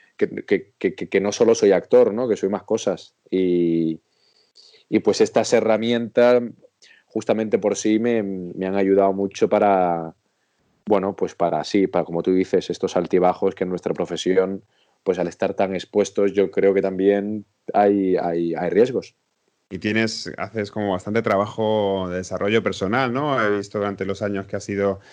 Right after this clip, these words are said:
Speaker 1: Sí.
Speaker 2: tocando cosas como, eh,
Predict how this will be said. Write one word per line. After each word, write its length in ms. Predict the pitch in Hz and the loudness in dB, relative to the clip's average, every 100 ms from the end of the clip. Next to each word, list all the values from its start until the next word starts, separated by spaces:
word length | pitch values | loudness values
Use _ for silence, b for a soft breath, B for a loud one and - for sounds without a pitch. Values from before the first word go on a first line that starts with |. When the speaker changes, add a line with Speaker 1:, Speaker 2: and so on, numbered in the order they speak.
| B B | B B
Speaker 1:
Sí. 180 | - 127 | 0 0
Speaker 2:
tocando 380 | - 101 95 | 0 -2 0
cosas 500 | 98 127 127 120 117 | 2 2 2 0 0
como, 720 | 113 101 98 95 92 90 87 82 | -2 -6 -4 -4 -4 -6 -8 -10
eh, 400 | 73 87 85 82 | -10 -8 -8 -10